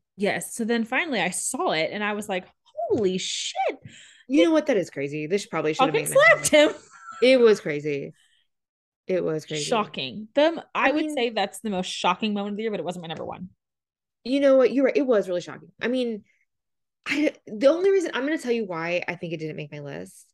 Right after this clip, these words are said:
Speaker 1: Mm-hmm.
Speaker 2: And that's because, like, Will Smith and Jada Pinkett Smith are insane. And if they did anything, it actually wouldn't shock me. I think that's where it is. Like, ever since I knew they, like, ran, like, a school with Scientology, I'm just like, "Yeah, they'll do anything."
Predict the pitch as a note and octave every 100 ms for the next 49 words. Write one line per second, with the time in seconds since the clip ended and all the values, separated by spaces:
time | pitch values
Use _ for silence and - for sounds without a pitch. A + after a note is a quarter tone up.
0 | - G#3 F3+ A3+ - - G#3 G3+ F#3 F3+
1 | F3 F3 C4 C#4 C4+ A#3+ G3 - G#3 E3+
2 | E3+ F3 F3+ E3+ E3+ _ E3+ E3 D#3+ D#3
3 | D#3 E3 E3 D#3+ E3 D#3+ - D#3+ D#3 -
4 | D3+ C#3+ C#3 C#3+ F3 A3 _ _ _ _
5 | - G3 F3 E3 - F#3+ F#3 F#3+ A#3+ -
6 | D3+ D3 C#3+ C#3+ A#2 C#3+ E3 - - -
7 | - - - - - G3 B3+ G3 E3+ F#3
8 | F#3+ F3 D#3 F3 E3 - _ _ _ -
9 | G3 A#3+ D4 D4 C4+ C4 A#3+ D#3+ D#3 E3
10 | F3 D#3+ D3 - - D3 D3+ D#3 D3+ D3+
11 | D3+ C#3+ C3 D3+ E3 F#3 F3+ D#3+ D#3 D#3
12 | D3+ - B3+ D4+ C#4+ C#4 - D4+ G#3 D#3+
13 | C3 B2 C3+ -